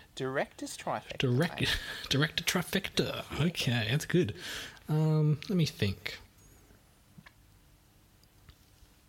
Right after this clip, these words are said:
Speaker 2: Well, Guillermo just seems like a sweetheart, doesn't he?
Speaker 1: He does.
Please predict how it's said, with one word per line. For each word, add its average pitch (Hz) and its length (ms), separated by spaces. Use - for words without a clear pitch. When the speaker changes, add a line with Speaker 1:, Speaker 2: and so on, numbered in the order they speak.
Speaker 2:
Well, 139 120
Guillermo 180 680
just - 160
seems 165 160
like 120 120
a - 40
sweetheart, 120 440
doesn't 117 220
he? 101 140
Speaker 1:
He 226 80
does. 202 480